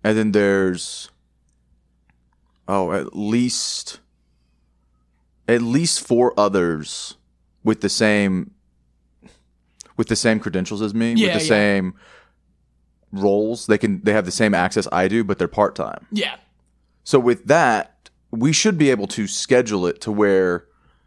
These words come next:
Speaker 1: there's enough people in our position every day, but we don't all have to be there every single day.
Speaker 2: I agree.
Speaker 1: So, I mean, we can all get our hours in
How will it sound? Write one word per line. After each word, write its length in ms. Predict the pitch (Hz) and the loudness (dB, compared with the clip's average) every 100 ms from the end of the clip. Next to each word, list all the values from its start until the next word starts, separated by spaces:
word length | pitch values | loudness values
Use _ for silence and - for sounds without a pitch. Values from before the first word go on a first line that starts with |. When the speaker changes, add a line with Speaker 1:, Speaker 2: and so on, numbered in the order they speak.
| _ _ | _ _
Speaker 1:
there's 420 | 107 101 87 - _ _ _ | 2 2 0 -10 _ _ _
enough 400 | 110 110 123 - | 0 2 0 0
people 320 | 135 123 107 | -2 0 0
in 80 | 95 | 2
our 120 | 98 | 2
position 640 | 101 98 92 113 - 85 82 | 0 -2 0 0 -2 -4 0
every 300 | 104 90 95 | -2 0 0
day, 460 | 87 117 87 82 - _ _ _ _ _ _ | 2 2 2 0 -4 _ _ _ _ _ _
but 140 | 113 | 0
we 200 | 98 107 | 2 0
don't 160 | 120 113 | 2 0
all 200 | 98 104 | 2 2
have 160 | 98 90 | 0 -2
to 80 | 82 | -2
be 140 | 98 | -2
there 240 | 82 80 - | -2 -4 -2
every 300 | 92 78 87 | -4 -2 -6
single 280 | - 90 76 | -6 -8 -6
day. 260 | 78 60 165 | -4 -4 -4
Speaker 2:
I 160 | 170 254 | -2 -2
agree. 560 | 165 156 190 131 117 _ _ _ _ | -4 -8 -10 -12 -18 _ _ _ _
Speaker 1:
So, 160 | - 98 | 0 2
I 40 | |
mean, 220 | 95 92 | 2 0
we 100 | 107 | 0
can 140 | 131 123 | 0 2
all 220 | 117 120 | 2 2
get 200 | 104 101 | 2 2
our 120 | 92 | 2
hours 380 | 87 92 90 - | 2 2 0 -2
in 480 | 107 110 80 69 | -2 -2 -4 -10